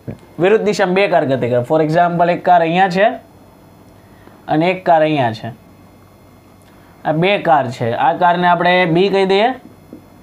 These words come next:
આ કાર જે છે ને આપણે સી કહી દઈએ. ચાલો, કાર B જે છે, ઓકે, અહીંયા પર દોરી દઈએ, અહીંયા પર કાર B દોરી દે-, ચાલો, કોઈ પણ જગ્યાએ દોરીએ, કોઈ problem નથી. અહીંયા કાર B દોરી દઉં છું. ચાલો, અને અહીંયા કાર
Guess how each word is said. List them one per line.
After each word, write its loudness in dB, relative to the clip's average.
આ 2
કાર 4
જે -2
છે -2
ને 2
આપણે 0
સી -2
કહી -4
દઈએ. -2
ચાલો, -4
કાર 2
B 2
જે 0
છે, -2
ઓકે, -4
અહીંયા 0
પર -2
દોરી 0
દઈએ, 0
અહીંયા -6
પર -4
કાર 2
B 0
દોરી -2
દે-, -8
ચાલો, -4
કોઈ -2
પણ -2
જગ્યાએ 0
દોરીએ, -2
કોઈ -2
problem 0
નથી. 0
અહીંયા 0
કાર 2
B 0
દોરી -2
દઉં -6
છું. -14
ચાલો, -8
અને -4
અહીંયા 2
કાર 2